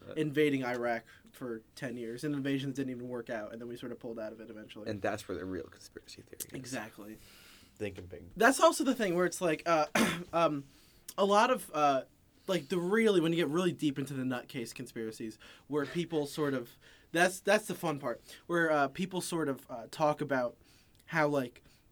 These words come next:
Speaker 2: uh, this, this new world order that, uh, that did nine eleven also, like, hides hints that it did it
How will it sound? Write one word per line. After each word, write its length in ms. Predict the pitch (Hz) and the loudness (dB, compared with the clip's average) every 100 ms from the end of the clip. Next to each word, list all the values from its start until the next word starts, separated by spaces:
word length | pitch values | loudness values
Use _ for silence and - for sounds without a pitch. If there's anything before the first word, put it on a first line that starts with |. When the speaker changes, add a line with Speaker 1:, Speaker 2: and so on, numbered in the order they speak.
| _ | _
Speaker 2:
uh, 180 | 135 120 117 | -8 -6 -6
this, 420 | 135 180 - - | 0 0 0 -4
this 340 | 160 185 180 | 0 0 2
new 200 | 180 202 | 2 2
world 340 | 175 170 151 143 | 4 4 2 0
order 300 | 143 139 135 | 0 0 0
that, 240 | 139 123 | 0 -2
uh, 260 | 117 117 113 - | -2 -6 -8 -6
that 180 | 123 | -6
did 200 | - 139 | -2 0
nine 200 | 131 127 | 0 -2
eleven 380 | 123 120 113 110 - - - - | -2 -4 -4 -8 -12 -20 -10 2
also, 360 | 156 160 185 | 2 4 0
like, 180 | 156 139 | 0 0
hides 680 | - - 160 147 147 143 135 | -4 -4 -2 0 -2 -4 -10
hints 540 | - 156 147 160 - | -8 -4 -4 -4 -8
that 200 | - 143 | -2 0
it 180 | 131 123 | -2 -4
did 180 | 143 139 | -4 0
it 160 | 160 | -2